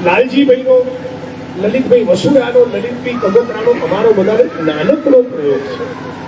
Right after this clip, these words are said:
એક નાનકડો પ્રયત્ન કરવા નીકળ્યા છીએ કે બીજું કંઈ નહીં. કોંગ્રેસ પક્ષ તરીકે એક પ્રમાણિક, એક નિષ્ઠાવાન વિપક્ષ તરીકે અમે અમારું કર્તવ્ય સમજીને તમારી વચ્ચે આવ્યા છીએ.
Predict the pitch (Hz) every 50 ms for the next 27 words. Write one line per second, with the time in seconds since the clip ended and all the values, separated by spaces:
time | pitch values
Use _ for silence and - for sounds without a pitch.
0 | - - - - - - - - 240 - 196 180 175 190 269 311 311 311 311 294
1 | 294 294 - - - 240 240 240 240 - 247 226 - 240 226 208 202 202 196 185
2 | - - 175 165 160 147 170 165 160 127 123 - - - - - - - - -
3 | - - - - - - - - - 220 226 226 269 277 277 269 - - 240 247
4 | 302 339 339 330 311 277 247 - - - - - - - - - - - - -
5 | - - - - - - - - - 220 240 254 269 294 294 - - - - 302
6 | 330 - - - - - 302 339 339 311 320 320 320 320 339 - - - - -
7 | - - - - - - - - - 427 - - - - 208 208 240 254 285 320
8 | 339 339 330 - - - - - - - - - - - - 202 196 - 196 -
9 | 302 294 285 285 285 247 208 185 196 196 - - 254 - - - 220 214 240 240
10 | - 233 - - - 220 233 - 415 453 247 262 - - - - 262 - 202 196
11 | - 320 330 330 320 - - - 302 - 202 190 196 190 190 190 190 190 - -
12 | - - - - - - 165 165 190 208 226 233 220 185 185 - - - - 147
13 | 135 - 185 208 262 - - - 180 165 147 143